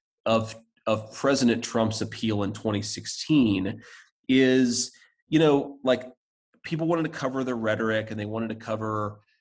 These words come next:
um, you know, the things that he said that were allegedly offensive, but that what they always missed was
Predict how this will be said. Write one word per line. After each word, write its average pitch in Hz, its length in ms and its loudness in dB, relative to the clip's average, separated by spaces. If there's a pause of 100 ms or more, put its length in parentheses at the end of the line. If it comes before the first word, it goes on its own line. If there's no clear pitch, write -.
(220)
um, 104 380 2
you 110 80 0
know, 104 60 0
the 101 80 -2
things 113 280 -2
that 113 100 -4
he 107 80 -2
said 107 360 -2
that 104 120 -4
were 104 280 -4
allegedly 104 580 -4
offensive, 101 540 -6
but 113 140 -2
that 131 180 -2
what 170 160 0
they 202 100 -2
always 208 440 -2
missed 135 300 0
was 113 280 -4